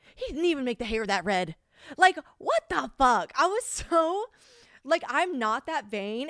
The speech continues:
and I was so fucking mad. <laughs> Like, I was like,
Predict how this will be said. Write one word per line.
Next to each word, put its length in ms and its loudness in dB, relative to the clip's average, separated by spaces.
and 160 -8
I 120 -2
was 140 -4
so 340 0
fucking 500 -2
mad. 500 4
<laughs> 40 -2
Like, 200 2
I 60 4
was 200 -4
like, 200 4